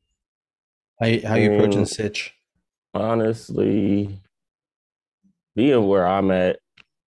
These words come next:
Speaker 2: there's a possibility that you hop on the highway at the wrong time. You getting caught in rush hour traffic, you know, being, being right outside D C, and it's bad. It's terrible. So, I don't know. It's iffy.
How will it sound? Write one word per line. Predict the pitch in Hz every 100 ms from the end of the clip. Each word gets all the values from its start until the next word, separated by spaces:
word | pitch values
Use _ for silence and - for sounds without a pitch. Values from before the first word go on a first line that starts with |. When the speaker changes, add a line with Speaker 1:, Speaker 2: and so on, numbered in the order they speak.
| _ _ _
Speaker 2:
there's | - 110 98
a |
possibility | 80 87 85 87 82 87 85 82 85 82
that | 82 78 -
you | 90 104
hop | 90 85
on | 82
the | 80
highway | 82 82 85
at | 80
the | 80
wrong | 80 82 76
time. | 80 82 85 82
You | 85
getting | - 80 64
caught | 85 82
in | 82
rush | 82 -
hour | 76
traffic, | 78 78 80 - - - - -
you |
know, | 69 57 - _
being, | - 76 73 - _ _ _ _ -
being | 80 73 73
right | 80
outside | 78 80 - 76 85
D | 80 78
C, | - 85 76
and | 67
it's | 92
bad. | 104 78 78 - 71 -
It's | 87
terrible. | - 76 78 - 50 - _ _ _ _ _ _
So, | - - 76 67 67 - - _ _ _ _ _ _ _ _ _ _ _
I | -
don't | 90 90
know. | 85 90
It's | -
iffy. | - 95 - 73 -